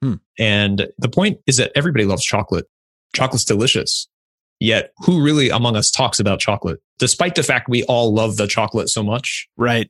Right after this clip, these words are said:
Speaker 2: It's kind of hard to say something different about chocolate that hasn't been said before. So, uh, it's kind of the same thing. I mean, you know, Ohio State, I'm from Ohio, so I keep referencing Ohio State. They've got Brutus, they've got the marching band.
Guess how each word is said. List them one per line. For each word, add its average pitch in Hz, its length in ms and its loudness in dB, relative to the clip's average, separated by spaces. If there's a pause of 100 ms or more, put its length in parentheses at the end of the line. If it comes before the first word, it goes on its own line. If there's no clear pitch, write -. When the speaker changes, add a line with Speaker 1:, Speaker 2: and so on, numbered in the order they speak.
Speaker 2:
It's 127 120 0
kind 220 180 0
of 196 80 -2
hard 175 200 0
to 151 60 2
say 151 200 2
something 117 540 0
different 110 380 -2
about 98 240 -2
chocolate 95 440 -4
that - 160 -2
hasn't 107 240 -2
been 98 120 -4
said 82 200 -2
before. 78 280 -6
So, 92 340 -4 (600)
uh, 101 160 0
it's 131 120 0
kind 269 160 -2
of 233 80 -2
the 190 60 0
same 123 160 0
thing. 104 240 2
I - 20 2
mean, 98 320 -2
you - 80 0
know, 92 300 0 (300)
Ohio 127 260 2
State, 117 400 0 (220)
I'm 113 80 -2
from 110 180 -2
Ohio, 95 300 -2
so 95 160 -2
I 95 40 -2
keep - 180 -10
referencing - 580 -6
Ohio 113 200 0
State. 110 240 0
They've 143 100 0
got 123 200 0
Brutus, 113 400 2
they've 117 260 -2
got 113 440 2
the 110 60 0
marching 101 400 0
band. 95 500 -2